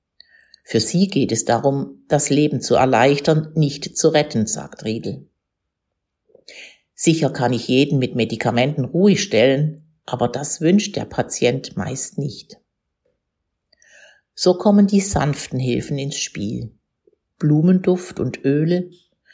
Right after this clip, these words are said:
beruhigende Farben und Musik, intelligente Geräte, die nicht laut Alarm geben und Abläufe,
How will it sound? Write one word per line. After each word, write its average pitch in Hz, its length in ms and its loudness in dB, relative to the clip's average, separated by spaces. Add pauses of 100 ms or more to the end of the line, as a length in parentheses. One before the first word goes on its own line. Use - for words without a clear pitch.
(400)
beruhigende 160 640 4
Farben 151 560 0
und 170 240 -2
Musik, 165 720 -4 (240)
intelligente 156 800 2
Geräte, 151 800 2 (340)
die 185 80 6
nicht 202 340 4
laut 135 380 2
Alarm 107 460 0
geben 135 360 -2
und - 360 -6
Abläufe, 160 640 0